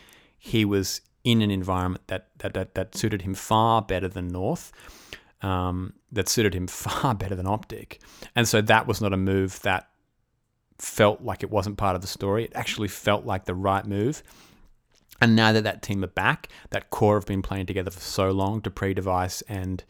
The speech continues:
Xyp9x, and Glaive obviously took them to the major victory last year. There's a continuity there, and there's a continuity I can definitely get behind. It's a story that I can very easily <laughs> understand. You know,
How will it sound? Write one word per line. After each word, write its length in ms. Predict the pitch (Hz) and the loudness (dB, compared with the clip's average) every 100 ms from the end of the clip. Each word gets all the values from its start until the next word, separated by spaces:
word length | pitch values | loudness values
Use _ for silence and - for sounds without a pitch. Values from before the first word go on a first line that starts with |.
| - - - | -20 -18 -8
Xyp9x, 600 | 98 110 123 175 - - - - - - _ _ | -4 -4 -4 -8 -12 -16 -20 -20 -20 -20 _ _
and 380 | 107 101 98 92 - | 2 4 4 0 -6
Glaive 320 | - 104 104 101 | 4 8 8 6
obviously 440 | 95 101 95 95 | 4 2 0 -2
took 200 | - - | -4 -4
them 100 | 98 | -6
to 80 | - | -4
the 100 | 95 | -2
major 380 | 90 92 90 90 | 0 -2 -2 -4
victory 420 | 92 - 92 90 | -6 -6 -6 -4
last 420 | 90 90 95 - | -2 -2 -4 -6
year. 280 | 95 90 92 - _ - | -6 -6 -10 -16 _ -4
There's 140 | 107 | -2
a 40 | 113 | 0
continuity 640 | - 135 131 113 117 117 | 4 4 6 4 4 2
there, 280 | 98 90 - - _ - | -2 -6 -12 -20 _ -4
and 100 | 107 | -2
there's 120 | 98 | -2
a 40 | |
continuity 680 | - 110 104 98 98 95 95 | -2 -2 0 2 2 2 0
I 120 | 98 98 | -4 -8
can 240 | - 92 | -4 -4
definitely 720 | 95 107 - 110 104 95 95 - - | 0 -2 -2 -6 -4 -4 -6 -8 -8
get 160 | 95 | -8
behind. 420 | - 95 101 92 - | -6 -2 0 -2 -6
It's 160 | - | -6
a 40 | 107 | -4
story 400 | - - 101 98 | -2 4 4 4
that 120 | 98 | 2
I 120 | 90 | 0
can 180 | - 92 | -2 -6
very 380 | 95 107 104 101 | 2 6 6 6
easily 500 | 101 101 98 139 - | 4 2 0 -4 -4
<laughs> 40 | |
understand. 1040 | 95 95 101 - 104 - 127 - - - - _ _ _ | -4 -4 -4 -4 -4 -2 -4 -4 -12 -20 -20 _ _ _
You 120 | - | 2
know, 100 | 113 | 2